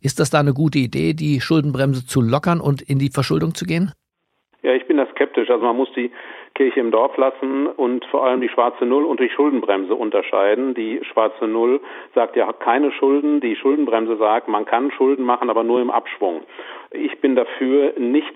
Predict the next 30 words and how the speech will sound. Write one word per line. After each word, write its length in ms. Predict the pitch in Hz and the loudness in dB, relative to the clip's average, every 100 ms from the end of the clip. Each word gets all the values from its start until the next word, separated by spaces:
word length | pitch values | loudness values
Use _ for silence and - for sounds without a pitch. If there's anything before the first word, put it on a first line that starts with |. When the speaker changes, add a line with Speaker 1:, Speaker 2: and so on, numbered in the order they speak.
| - | -2
Speaker 2:
zwingend 240 | 127 127 | 0 0
an 80 | 123 | -2
der 100 | 117 | -2
schwarzen 380 | - 113 - 117 | 0 -2 0 0
Null 160 | 120 | 0
festzuhalten. 1040 | - 127 - - 104 117 120 131 127 127 139 - | 2 -2 -2 -2 2 2 0 -2 -2 -2 -4 -8
Wir 260 | 113 123 98 | 0 0 2
sind 220 | 139 185 | 0 2
derzeit 280 | 104 101 110 | 0 2 0
aber 160 | 104 | 0
noch 160 | 101 92 | 0 0
gar 160 | 107 98 | 0 -2
nicht 160 | 98 | -2
in 200 | 107 113 | -4 -2
einem 320 | 120 107 101 | -4 -4 -4
wirklichen 420 | 107 104 107 113 113 | -2 -2 -4 -6 -4
Abschwung. 420 | 110 - 131 143 | -6 -2 -2 0
Er 160 | 113 | -2
droht 380 | 98 98 127 147 | -2 2 0 2
nur. 280 | 131 135 139 | 2 2 0
Wir 280 | 117 104 107 - | 0 0 0 0
haben 240 | 113 110 | -2 0
einen 140 | 113 123 | -4 -4
Abschwung 360 | 113 - 117 | -4 -4 -2
in 140 | 151 147 | 2 2
der 120 | 135 | 2
Industrie, 600 | 120 113 - 123 139 170 | 2 -2 -4 -4 -2 -2
aber 220 | 113 113 | -2 -2
die 100 | 104 | -2
Binnenwirtschaft 800 | 101 143 139 120 123 - 123 | 0 2 2 2 0 0 -2